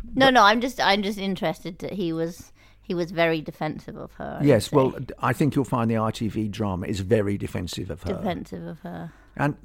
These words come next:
Speaker 2: I, it's a perfectly reasonable point of view, and not one that I share,
Speaker 1: Mm.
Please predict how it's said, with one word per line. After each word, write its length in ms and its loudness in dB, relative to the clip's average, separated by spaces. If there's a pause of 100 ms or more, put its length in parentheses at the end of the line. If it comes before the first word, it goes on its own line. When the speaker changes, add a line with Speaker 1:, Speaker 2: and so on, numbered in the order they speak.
(240)
Speaker 2:
I, 180 0
it's 160 -4
a 60 -4
perfectly 420 2
reasonable 440 0
point 280 -2
of 60 -4
view, 200 2
and 140 -2
not 220 4
one 180 6
that 100 2
I 120 0
share, 580 -2
Speaker 1:
Mm. 360 -8